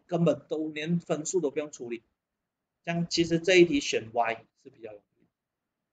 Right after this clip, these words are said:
OK，好，来，接着我们再来看这一题。呃，等一下啊，我改一些东西。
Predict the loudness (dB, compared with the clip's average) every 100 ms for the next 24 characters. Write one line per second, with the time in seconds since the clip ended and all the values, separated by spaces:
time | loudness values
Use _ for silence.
0 | _ _ _ _ _ _ _ -4 2 2
1 | 2 -14 _ _ _ _ _ _ _ _
2 | _ -2 -2 -4 _ _ _ 2 8 8
3 | 6 -2 12 12 12 10 10 6 10 12
4 | 12 12 10 8 12 12 10 4 0 _
5 | _ _ _ _ _ _ _ _ 8 12
6 | 12 12 6 -2 -18 _ _ _ _ 4
7 | 8 8 6 2 -6 -6 2 6 6 6
8 | 2 -4 -6 -8